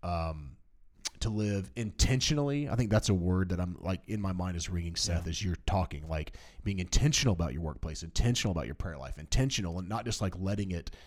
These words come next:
Speaker 1: just kinda go by and you go, "Oh, what just happened today?" Like, being intentional about being on mission with God. Um,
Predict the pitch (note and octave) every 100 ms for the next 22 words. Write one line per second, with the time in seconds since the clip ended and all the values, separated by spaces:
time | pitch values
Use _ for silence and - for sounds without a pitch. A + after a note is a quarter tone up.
0 | - - - - - - G2+ F#2 A2+ F#2+
1 | F#2 G2+ E2+ E2+ F2 F2+ - D3+ G#3 A3+
2 | A3 A3+ A3+ G#3 A3 G#3 A2 G2+ A2 A#2+
3 | G2+ A2+ B2 - G#2 F#2 F#2+ G2+ F2+ F#2
4 | - D#2 - F#2+ F2+ E2 - - - -
5 | - - - - C3 A#2